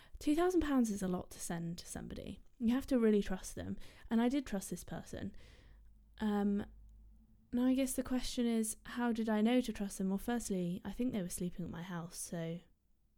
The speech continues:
did they have much choice? I don't know. Um, but also, I'd known that person for a really long time. It'd been a long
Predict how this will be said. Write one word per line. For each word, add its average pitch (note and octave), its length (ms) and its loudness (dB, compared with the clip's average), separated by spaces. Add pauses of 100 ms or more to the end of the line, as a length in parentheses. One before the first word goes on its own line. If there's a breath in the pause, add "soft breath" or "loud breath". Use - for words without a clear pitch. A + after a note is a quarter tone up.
(320)
did G3+ 120 -4
they G#3 100 0
have G3+ 160 -2
much - 180 -8
choice? A3 400 -2
I G#3 40 -4
don't G#3+ 140 -2
know. G3+ 200 0 (640 soft breath)
Um, A#3 180 2
but - 100 -6
also, D#4+ 240 0
I'd D4+ 120 4
known D4+ 160 6
that C4 120 2
person A#3 320 2
for A3 120 0
a - 20 4
really G3+ 240 4
long F#3+ 180 2
time. A3 300 -2 (320 soft breath)
It'd - 240 -6
been B3+ 220 6
a A#3 120 2
long A3 380 4